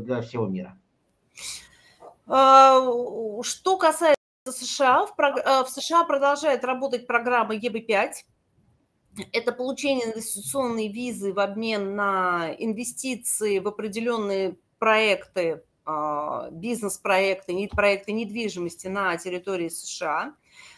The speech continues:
Speaker 2: Там довольно высокий порог входа от восемьсот пятидесяти тысяч долларов, плюс, э, юридические расходы. Ам,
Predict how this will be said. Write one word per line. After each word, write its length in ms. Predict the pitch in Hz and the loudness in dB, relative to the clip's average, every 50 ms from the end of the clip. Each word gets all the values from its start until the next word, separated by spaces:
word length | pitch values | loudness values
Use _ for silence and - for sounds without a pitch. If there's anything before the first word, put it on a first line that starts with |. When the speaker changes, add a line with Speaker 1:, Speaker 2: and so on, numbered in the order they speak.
| _ _ - | _ _ -4
Speaker 2:
Там 160 | 262 262 247 | -2 2 4
довольно 320 | 254 247 262 262 247 240 | 4 4 4 4 2 0
высокий 380 | 226 233 - - 262 233 - 220 | 0 -2 -2 -2 -4 -4 -4 -2
порог 320 | - 214 208 202 208 208 | 0 0 0 0 0 -6
входа 360 | - - - 233 214 190 190 185 | -8 -10 -4 -4 -2 2 2 2
от 120 | 180 - | 2 0
восемьсот 440 | 190 185 - 214 196 - 208 190 - | -10 -10 -8 -8 -6 -6 -6 -6 -8
пятидесяти 480 | - 180 185 - 180 165 165 - - 170 | -10 -14 -12 -10 -10 -10 -10 -12 -16 -16
тысяч 440 | - - 170 - - 165 - 165 160 | -14 -14 -14 -12 -12 -12 -12 -10 -6
долларов, 500 | 170 202 208 208 269 294 311 320 320 - - | -2 0 0 2 2 0 -2 -4 -8 -10 -10
плюс, 460 | 240 226 226 208 202 - - - - | -6 -4 -4 -2 -2 -2 -2 -2 0
э, 40 | 185 175 170 170 170 170 165 165 165 160 160 | 0 0 0 2 0 0 0 0 -2 -4 -6
юридические 800 | 170 175 214 220 233 220 214 202 - - 175 - - - 190 180 | -6 -4 -4 -4 -4 -4 -6 -6 -8 -8 -10 -8 -4 -2 -2 -2
расходы. 640 | 170 170 - - - - 165 165 160 180 254 330 - _ _ _ _ - - - - - - - - - - - - _ _ | -2 -2 -4 -6 -6 -6 -6 -6 -4 -6 -8 -8 -10 _ _ _ _ -20 -20 -20 -20 -20 -20 -20 -20 -20 -20 -20 -20 _ _
Ам, 680 | - 247 247 254 247 254 247 247 254 254 254 220 - | 4 8 8 10 10 10 10 8 6 4 0 -4 -6